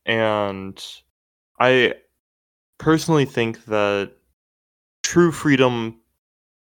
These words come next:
what, what kind of I'm interested in, like, what I want to get at through discussions on this podcast is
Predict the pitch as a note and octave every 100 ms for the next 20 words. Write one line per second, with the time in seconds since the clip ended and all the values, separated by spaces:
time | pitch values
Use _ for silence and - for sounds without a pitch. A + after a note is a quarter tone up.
0 | - C#3 D3+ D#3 A2 D#2+ A#1 A#2+ C#3 C#3
1 | - B2 C3+ C3 A#2 G#2 - D3 D3+ -
2 | G#2+ F#2+ F#2+ F#2+ F2+ F#2+ F2+ - - -
3 | G#2+ G2 - _ _ _ _ _ _ _
4 | _ _ _ - A2 G#2+ - - A2 A2
5 | A#2+ A2+ - A2+ G#2 F#2+ F#2 _ B2 A#2
6 | A#2+ - G2+ F#2+ - - - G#2+ G2+ F#2+
7 | F#2 - - G#2+ G#2 G2 G#2 G#2 - C#3+
8 | D#3 - G#2 G#2+ - G2+ F#2 -